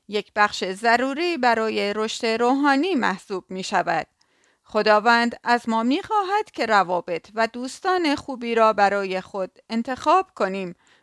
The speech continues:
و انسان‌هایی باشیم که می‌توانند با شریر مقابله کنند.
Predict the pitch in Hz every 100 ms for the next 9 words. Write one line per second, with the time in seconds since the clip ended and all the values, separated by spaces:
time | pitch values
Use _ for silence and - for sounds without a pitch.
0 | - 254 285 - 330 339 359 415 349 247
1 | 240 - 240 226 233 240 233 202 214 185
2 | 185 185 180 180 208 226 - 269 247 269
3 | 294 269 _ _ 233 247 262 254 269 320
4 | 359 202 160 156 87